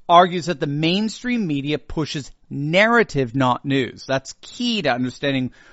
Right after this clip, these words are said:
what's been going on for the last few decades. The mainstream me-, media pushes narrative. They don't push news. Whatever events they focus on, whatever, quote, facts they put forward, always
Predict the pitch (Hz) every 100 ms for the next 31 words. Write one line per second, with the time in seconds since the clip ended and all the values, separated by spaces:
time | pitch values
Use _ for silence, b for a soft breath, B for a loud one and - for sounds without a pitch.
0 | b 147 139 - 143 139 143 143 135 131
1 | 131 - 123 120 117 - 117 160 185 -
2 | - - - 120 135 160 190 - 214 190
3 | 135 131 - 147 143 131 117 - 139 -
4 | 123 123 131 143 170 208 208 151 110 98
5 | 107 - b b - 127 143 151 185 -
6 | 165 - 165 185 147 - - b b b
7 | 127 - - 165 208 214 247 247 - 160
8 | 185 185 - - 170 - 196 214 214 160
9 | - 107 104 113 131 147 170 175 220 -
10 | - - 175 180 - - - 180 170 175
11 | - - 165 139 160 160 - 202 190 135
12 | 123 b b b _ - 185 190 214 226
13 | 226 208